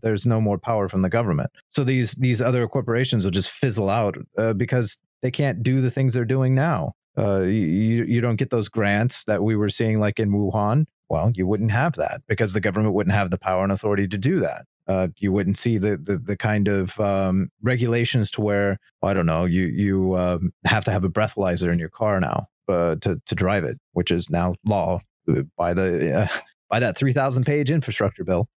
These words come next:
They, they have tracking devices in there, cameras and all of that to make sure that you are, um,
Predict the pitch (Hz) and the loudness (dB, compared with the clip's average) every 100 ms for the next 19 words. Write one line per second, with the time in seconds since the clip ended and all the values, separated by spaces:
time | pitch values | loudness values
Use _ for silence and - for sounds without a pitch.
0 | _ 107 110 85 104 104 104 - 131 131 | _ -2 0 0 0 0 0 0 0 0
1 | 120 104 90 98 95 95 92 92 92 95 | 0 0 0 0 0 0 2 2 0 0
2 | 113 113 107 90 90 87 90 87 92 92 | 0 2 0 0 0 2 0 0 -2 0
3 | 104 104 - 123 117 110 101 104 113 110 | 0 0 0 0 0 0 0 0 0 2
4 | 107 101 - _ - 95 92 90 85 | 2 0 -4 _ -2 0 2 2 0